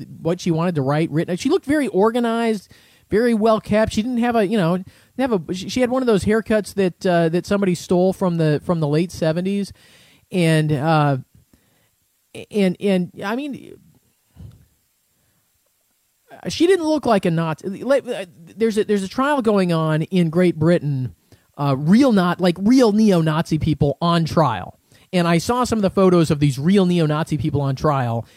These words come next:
And, uh, you know, like, like most, you know, Nazi thug losers,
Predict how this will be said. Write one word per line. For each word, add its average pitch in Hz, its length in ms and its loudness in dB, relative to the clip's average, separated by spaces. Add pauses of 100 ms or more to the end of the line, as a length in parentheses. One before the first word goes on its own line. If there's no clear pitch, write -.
(260)
And, 156 420 0
uh, 147 240 2
you 269 100 -4
know, 226 100 2
like, 220 400 2
like 220 260 2
most, 165 480 2 (500)
you 196 120 -2
know, 143 180 -2 (340)
Nazi 165 360 -2
thug 147 260 2
losers, 139 640 4